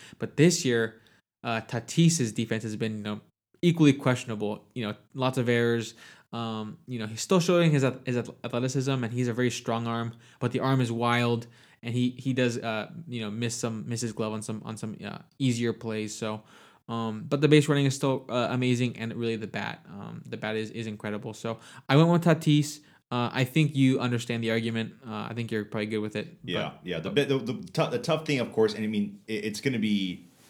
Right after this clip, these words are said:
Speaker 2: insane when this guy is, you know, fully healthy and he's playing every single day, because that's what we need to see.
Speaker 1: Yeah.
Speaker 2: Um, I will say with the short games, you know, it's, he hasn't played as many games as some of these guys, but he's still putting up,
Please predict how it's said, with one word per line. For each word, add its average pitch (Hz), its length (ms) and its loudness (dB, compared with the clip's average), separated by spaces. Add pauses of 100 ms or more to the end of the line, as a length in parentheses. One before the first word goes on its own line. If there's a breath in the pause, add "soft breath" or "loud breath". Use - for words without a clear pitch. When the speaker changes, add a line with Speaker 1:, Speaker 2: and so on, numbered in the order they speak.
Speaker 2:
insane 107 380 0
when 98 100 -2
this 98 140 -4
guy 101 140 0
is, 90 300 -2
you 107 100 -6
know, 90 80 -2
fully 104 320 0
healthy 92 280 -4
and 85 80 -6
he's 92 140 -4
playing 95 240 -6
every 82 160 -6
single 82 220 -8
day, 80 140 -6
because 78 200 -6
that's 92 160 -4
what 101 80 -8
we 87 60 -8
need 85 120 -4
to 82 60 -6
see. 82 420 -10
Speaker 1:
Yeah. 117 260 -4
Speaker 2:
Um, 87 380 -4
I 104 80 -2
will 104 160 2
say 98 320 -2 (100)
with 110 180 -4
the 104 60 -4
short 113 380 -2
games, 107 420 -2
you 107 100 -4
know, 95 80 -4
it's, - 260 -8 (520)
he 127 140 -4
hasn't 127 240 0
played 120 180 2
as 104 100 2
many 107 180 0
games 107 240 0
as 101 120 -6
some 107 100 -4
of 104 60 2
these 101 100 0
guys, 110 260 -2 (300 loud breath)
but 104 80 -2
he's 101 140 0
still 185 180 2
putting 101 280 -2
up, 95 260 -6